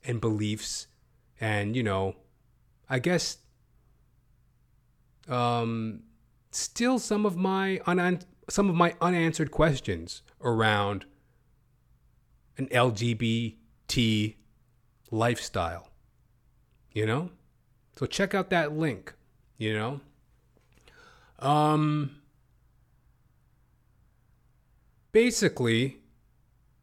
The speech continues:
I see homosexuality and everything under that umbrella, the L G B T and also Q, meaning queer, um, banner.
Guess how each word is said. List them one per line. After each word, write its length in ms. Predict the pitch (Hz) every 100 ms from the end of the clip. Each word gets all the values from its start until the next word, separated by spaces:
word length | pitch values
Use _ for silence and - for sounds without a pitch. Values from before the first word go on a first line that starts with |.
| _ _ _ _ _ _ _ _ _ _ _ _ _ _ _ _ - _
I 180 | 220 277
see 720 | - - 190 180 175 170 165 _ _ _ _ _ _ _ _ _ _ _ _
homosexuality 1500 | - 175 156 170 156 - 143 135 131 135 135 135 135 135 - _ _ _ _ _ _ _ _ _ _ -
and 160 | 139
everything 440 | 135 135 131 147 131
under 240 | 127 123
that 200 | 117 110
umbrella, 600 | 107 104 110 104 107 107 - -
the 100 | -
L 160 | 113 110
G 140 | 107
B 200 | 101 104
T 460 | 101 - 107 101 - _ _ -
and 100 | 110
also 320 | 117 - 113
Q, 500 | - - 123 104 120 -
meaning 260 | 98 95 95
queer, 440 | - 104 101 95 _ _ - _ _ -
um, 540 | 104 98 95 95 87 - - -
banner. 500 | 104 110 101 92